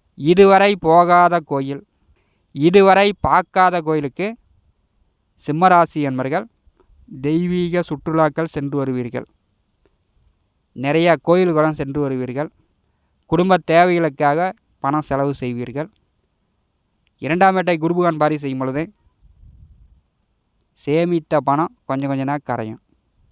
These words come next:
குரு பகவான் வந்து கோச்சாரத்தில் பத்தாம் இடம் வரும்போது அவருடைய செல்வம், செல்வாக்கை கொஞ்சம் குறைக்கவே பார்ப்பார். சித்திரை மாதம் பதினெட்டாம் தேதி வரை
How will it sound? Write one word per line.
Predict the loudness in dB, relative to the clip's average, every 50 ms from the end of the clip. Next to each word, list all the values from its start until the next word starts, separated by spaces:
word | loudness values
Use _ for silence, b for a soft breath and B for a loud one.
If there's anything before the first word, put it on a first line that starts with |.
| _ _ _ _ _ _ _ _ _ _ _ _ _ _ _ _ _ _ _ _ _ _ _ _ _ _ _
குரு | 0 4
பகவான் | 6 6 6 6 4
வந்து | 4 4 2 2 4
கோச்சாரத்தில் | 4 4 4 4 2 0 2 2 2 0 -2 -6 -6 0 -2
பத்தாம் | -2 0 2 2 2 2 2
இடம் | 2 2 2 2 2
வரும்போது | 0 0 -2 0 0 0 0 -2 -6 -8 -10 _ _ _ _ _ _ _ _ _ _ _ _ _ _ _ _ _ _ _ _ _ _ _ _ _ _ _ _ _ _ _ -6
அவருடைய | -4 -2 0 2 0 0 0 0 0 0 0 -2 -4 -8 -12
செல்வம், | -10 -8 -6 -4 -4 -2 -2 -2 -4 -4
செல்வாக்கை | -6 -6 -6 -4 -2 0 0 0 -2 -2 -6 -8 -8 -8 _ _ _
கொஞ்சம் | _ -10 -10 -10 -10 -12 -12 _
குறைக்கவே | -4 -4 -4 -4 -4 _ -4 -2 -2 -2 -4 -2
பார்ப்பார். | -2 -4 -4 -4 -6 -8 -8 -8 -8 -12 _ _ _ _ _ _ _ _ _ _ _ _ _ _ _ _ _ _ _ _ _ _ -4
சித்திரை | -4 -4 2 4 4 6 6 4
மாதம் | 4 6 4 4 4 4 2 2
பதினெட்டாம் | 2 2 2 0 -2 0 2 2 2 2 0
தேதி | -2 -2 0 2
வரை | 2 2 2 0